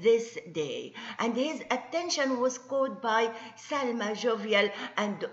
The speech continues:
authoritative manner of trading. She was very beautiful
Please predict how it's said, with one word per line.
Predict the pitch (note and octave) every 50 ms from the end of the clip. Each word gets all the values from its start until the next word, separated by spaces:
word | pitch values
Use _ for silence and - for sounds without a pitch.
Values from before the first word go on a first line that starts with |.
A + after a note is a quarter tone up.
| - -
authoritative | B3+ D4 D4+ - - C#4 C#4+ C#4 C#4+ C4 C#4 - D#4 D#4 D4 A#3+ - - G#3 F3+ F3 F3+
manner | G3 A3 B3+ B3+ A#3 F3+ E3+ E3 E3 - - - - - -
of | A3 G#3+ - - -
trading. | A#3 A3+ G#3+ F3+ D#3+ D3 E3 D#3+ E3+ E3 - - - -
She | - - - - G3+
was | G3 E3+ E3 F3 F3 F3 E3+
very | F3 F3 F#3+ G3 B3+ D4 D4 D4+ D4+ D4 D4 D4+ B3+ G#3
beautiful | G#3 A3 C4 A#3 - - G3+ - E3 D3 E3